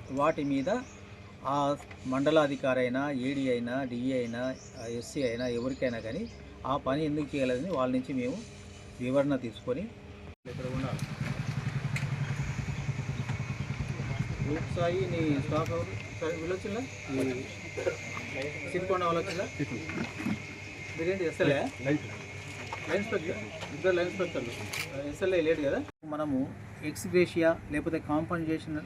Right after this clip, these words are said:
Speaker 1: రూపంలో మనం కొంత అమౌంట్ ఇస్తాం. ఏదైనా సెక్షన్లో, ఏదైనా సబ్ డివిజన్లో, ఏదైనా డివిజన్లో, ఏదైనా సర్కిల్లో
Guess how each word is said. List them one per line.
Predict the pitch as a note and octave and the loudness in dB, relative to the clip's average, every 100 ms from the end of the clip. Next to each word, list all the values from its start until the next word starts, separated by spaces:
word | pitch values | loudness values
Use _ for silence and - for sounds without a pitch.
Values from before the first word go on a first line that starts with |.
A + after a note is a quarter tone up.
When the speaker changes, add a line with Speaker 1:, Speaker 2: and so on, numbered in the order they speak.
| - | -4
Speaker 1:
రూపంలో | C#3 C#3+ D#3+ D#3 | -2 0 2 2
మనం | D3+ C#3+ | 2 0
కొంత | C3+ C3 | 0 0
అమౌంట్ | B2+ C3+ D#3 B2+ | 0 0 0 -2
ఇస్తాం. | A#2 C3+ - - - - - - - - - E3+ | -4 -8 -8 -14 -14 -14 -14 -14 -14 -14 -4 6
ఏదైనా | F#3+ G3+ G3 | 8 10 8
సెక్షన్లో, | F3+ F#3+ - F3+ E3 | 8 4 4 4 6
ఏదైనా | D#3 F3+ F#3 | 6 6 6
సబ్ | F#3+ F3 | 4 6
డివిజన్లో, | F3 F3 E3 | 6 6 4
ఏదైనా | D3+ F3 F#3 F3+ | 6 8 8 8
డివిజన్లో, | E3+ E3 E3 D3+ | 6 6 4 6
ఏదైనా | E3 F3+ E3+ | 6 6 4
సర్కిల్లో | E3 D#3 E3+ E3 | 0 2 4 4